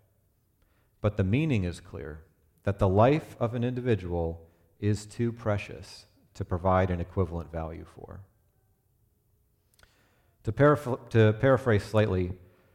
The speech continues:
"Money or no money, we're all gonna die." I hate to be the one to break it to you, but unless the Lord returns, all our days are numbered. We cannot buy our way out of death,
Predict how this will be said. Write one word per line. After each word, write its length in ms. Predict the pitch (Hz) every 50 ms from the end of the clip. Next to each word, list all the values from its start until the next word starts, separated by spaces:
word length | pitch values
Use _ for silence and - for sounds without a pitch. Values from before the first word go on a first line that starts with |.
| _ _ _ _ _ _ _ -
"Money 440 | 110 113 120 139 156 165 165 135 101 - -
or 120 | 117 110 107
no 160 | 113 117 117
money, 480 | 107 98 95 90 87 90 90 87 - - - - _ _ _ _ _ _ _ _ _
we're 200 | - 95 95 92
all 160 | 90 90 92 90
gonna 180 | 92 90 90
die." 420 | 85 82 85 85 - - 78 73 - - _ _ _ _ _ _ _ _ _ _ _ _ _ _ _ _ _ _ _ _ _ _ _ _ _
I 80 | - 95
hate 160 | 107 131 135
to 60 | 135
be 100 | 127 143
the 80 | 131 131
one 140 | 127 135 131
to 60 | 127
break 260 | 107 117 117 113 113
it 100 | 117 107 -
to 80 | 113
you, 320 | 107 104 104 101 98 - - - - _ _ _ -
but 360 | - 117 113 101 107 - - 117
unless 320 | 110 107 113 120 113 -
the 120 | - 123
Lord 200 | 120 117 120 120
returns, 720 | 127 127 120 - 107 98 92 90 92 90 90 - - - _ _ _ _ _ _ _ -
all 180 | 95 95 101
our 120 | 101 95 87
days 300 | 95 92 90 90 85 87
are 80 | 85
numbered. 360 | 87 92 95 95 - - - - - _ _ _ _ _ _ _ _ _ _ _ _ _ _ _ _ _ _ _ _ _ _ _ _ _ _ _ _ _ _ _ _ _ _ _ -
We 180 | 107 123 143
cannot 400 | - 151 143 143 135 135 123 107
buy 220 | 123 120 117 113 113
our 100 | 107 104
way 240 | 101 107 101 98
out 160 | 95 90 87 85
of 100 | 80 -
death, 340 | 90 85 80 85 - -